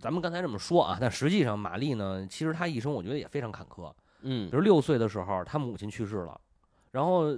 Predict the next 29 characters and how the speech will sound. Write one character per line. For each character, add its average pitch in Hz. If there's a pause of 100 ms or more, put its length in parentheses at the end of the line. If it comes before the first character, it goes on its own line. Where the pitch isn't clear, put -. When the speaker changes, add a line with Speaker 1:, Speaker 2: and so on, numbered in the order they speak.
(140)
Speaker 1:
之 -
后 180
她 165
与 120
这 120
个 113
林 123
肯 143
结 104
婚 156
以 117
后 135
呢， 107
生 151
了 156
四 -
个 107
孩 92
子， 131 (280)
Speaker 2:
对。 107
Speaker 1:
四 190
个 147
都 175
是 185
儿 101
子。 120 (160)
Speaker 2:
对。 87 (560)
Speaker 1:
除 127
了 117